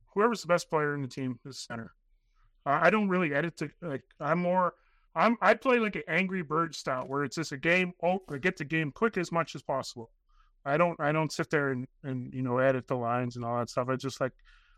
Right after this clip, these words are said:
when I sit down and play the game, I play the game, and I, I'm mo-, I'm more about how many games I can play. So, yeah. And that, and, and I know Daryl touched that a bit on the documentary or on your podcast here about how to,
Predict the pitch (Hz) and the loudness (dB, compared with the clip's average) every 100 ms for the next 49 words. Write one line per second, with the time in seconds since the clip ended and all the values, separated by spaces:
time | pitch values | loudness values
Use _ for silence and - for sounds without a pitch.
0 | - 151 156 175 170 160 - 160 151 151 | -6 0 2 2 0 0 0 -4 -2 -4
1 | 151 - - 156 143 143 143 139 139 - | -4 -8 -8 -6 -4 -4 -4 -4 -8 -10
2 | 131 131 - 160 180 175 165 190 202 185 | -10 -8 -4 -2 -2 0 2 2 2 2
3 | 170 _ - 175 185 156 160 156 143 139 | 0 _ 0 2 2 -2 -2 -2 -4 -6
4 | 127 135 160 214 _ _ _ _ _ - | -6 -4 -2 -4 _ _ _ _ _ -6
5 | 135 123 - 147 123 110 165 180 247 226 | -4 -4 -8 -6 -6 -6 -2 2 2 2
6 | 185 170 180 180 165 214 190 170 180 180 | -2 0 -2 0 0 0 0 4 4 2
7 | 165 - - 147 139 151 151 143 135 135 | -2 -2 -2 -2 -2 -6 -6 -6 -4 -4
8 | 135 - 139 147 147 139 151 160 147 156 | -6 -8 -8 -8 -6 -6 0 0 2 -2
9 | 143 127 151 156 151 135 - 147 131 127 | -2 0 0 0 0 -4 -4 -4 -6 -4
10 | 135 131 _ _ _ _ _ - 170 156 | -6 -6 _ _ _ _ _ 4 4 4